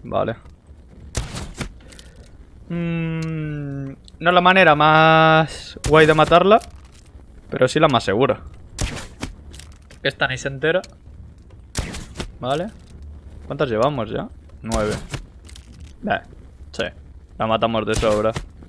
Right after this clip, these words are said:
Son unas once, doce para media vida. Veinticuatro en total, creo yo que necesitaremos para matarla.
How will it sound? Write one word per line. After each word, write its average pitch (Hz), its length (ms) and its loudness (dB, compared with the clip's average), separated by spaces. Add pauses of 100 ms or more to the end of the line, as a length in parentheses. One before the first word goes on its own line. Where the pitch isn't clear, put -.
Son 120 160 -6
unas 127 880 -2 (140)
once, 147 420 2
doce 139 320 0
para 139 560 6
media 139 240 2
vida. 156 280 2 (680)
Veinticuatro 135 520 4
en 120 120 -2
total, 139 580 0
creo 139 260 0
yo 135 160 0
que 135 60 -8
necesitaremos 127 640 -6
para 113 180 -2
matarla. 117 520 0